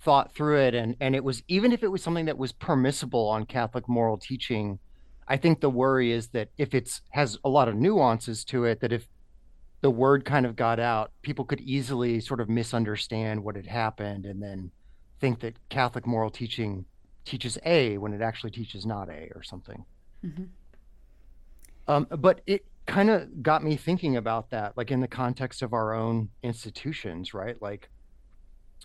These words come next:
Speaker 1: what's gonna happen if the ethics committee,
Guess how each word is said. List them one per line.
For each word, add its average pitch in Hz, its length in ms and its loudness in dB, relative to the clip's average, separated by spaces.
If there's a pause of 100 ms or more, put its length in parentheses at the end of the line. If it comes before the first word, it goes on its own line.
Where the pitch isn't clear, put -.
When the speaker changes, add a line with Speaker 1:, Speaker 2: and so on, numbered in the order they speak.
(120)
Speaker 1:
what's 131 280 0
gonna 139 240 0
happen 104 640 -6 (1300)
if 123 400 -2 (160)
the 120 160 -2
ethics 127 400 -4
committee, 107 640 -4